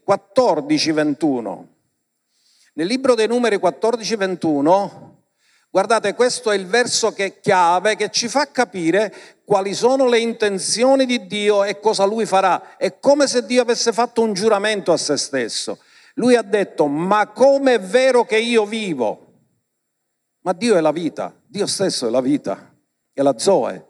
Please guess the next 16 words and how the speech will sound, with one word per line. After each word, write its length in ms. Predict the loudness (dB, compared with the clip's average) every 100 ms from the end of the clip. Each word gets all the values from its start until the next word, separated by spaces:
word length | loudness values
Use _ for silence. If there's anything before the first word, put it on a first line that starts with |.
| _ -8
la 120 | -6
vita 280 | -4 -6 -4
Zoe. 440 | -4 -4 -6 -12 _ _ _ _ _ _ _ _ _
"Tutta 460 | 2 2 0 -2 0
la 140 | 0
terra 720 | 2 4 2 0 0 0 0 -4
sarà 500 | -8 -2 0 2 0
ripiena 760 | -2 -4 0 4 4 4 2
della 320 | 0 2 0
gloria 500 | 2 2 2 2 0
dell'Eterno." 1000 | 2 2 2 2 0 -2 -8 -12 -14 -20 _ _ _ _ _ _ _ _ _ 0
Allora 300 | 2 2 0
Dio 240 | 2 2
l'ha 160 | 4 0
già 240 | 0 0 0
dichiarato, 920 | -4 -2 0 2 2 0 -6 -6